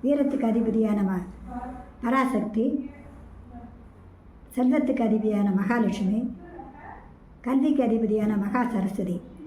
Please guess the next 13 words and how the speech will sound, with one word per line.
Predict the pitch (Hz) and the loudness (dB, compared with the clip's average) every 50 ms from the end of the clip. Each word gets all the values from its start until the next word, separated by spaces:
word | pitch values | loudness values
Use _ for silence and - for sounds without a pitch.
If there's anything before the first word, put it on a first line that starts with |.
| 277 - - | -14 -10 -4
ஆகிய | 233 240 247 240 233 214 | -2 -2 0 2 2 2
முப்பெரும் | 208 208 190 - 277 277 247 233 214 220 | 2 0 0 0 2 2 2 4 4 4
தேவியருக்கும் | 226 233 240 254 240 214 202 190 202 247 302 349 - - - - - - - - | 4 4 4 4 4 4 2 0 0 0 0 0 -2 -4 -10 -16 -20 -20 -10 -4
சிறப்பா | - 240 247 247 247 285 294 294 | -2 0 0 2 2 2 0 2
கொண்டாடி | 262 220 220 220 214 226 247 320 | 2 2 4 4 4 4 4 4
நம்ம | 302 - 208 208 | 4 2 2 0
பூஜை | 185 180 233 240 233 233 | 0 0 2 2 2 2
செய்யக்கூடிய | 233 - 208 208 196 185 190 185 185 214 269 - - - - - - - - - - | 2 0 0 0 -2 -2 0 0 0 0 0 -2 -4 -8 -10 -12 -14 -16 -16 -6 -2
விதமாக | 226 226 233 226 208 202 202 - - | 0 0 2 2 2 0 0 0 0
இந்த | 381 349 233 214 208 | 2 2 2 2 2
நவராத்திரி | 185 190 202 214 233 247 226 - - - 185 | 2 2 2 2 4 4 2 2 2 2 0
விழா | 175 175 185 226 277 - - - - - - | 2 2 2 0 0 -2 -4 -8 -16 -12 -4
அமைஞ்சிருக்கு. | 226 220 240 226 202 196 - - - 185 180 | 0 2 4 4 4 2 0 -2 -4 -6 -6